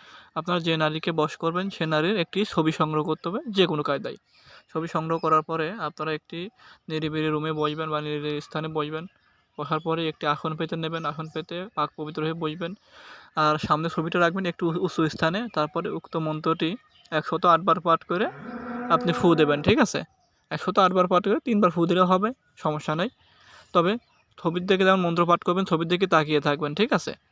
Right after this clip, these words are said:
চোখ, চোখের পলক কম ফেলার চেষ্টা করবেন, বাস এটাই আপনার কাজ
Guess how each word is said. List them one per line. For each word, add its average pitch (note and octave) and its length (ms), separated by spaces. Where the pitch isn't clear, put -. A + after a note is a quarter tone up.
চোখ, E3+ 120
চোখের F3 280
পলক F3 280
কম E3 180
ফেলার D#3 260
চেষ্টা D#3 260
করবেন, C#3 260
বাস C#3 180
এটাই E3 200
আপনার D#3 220
কাজ D3+ 120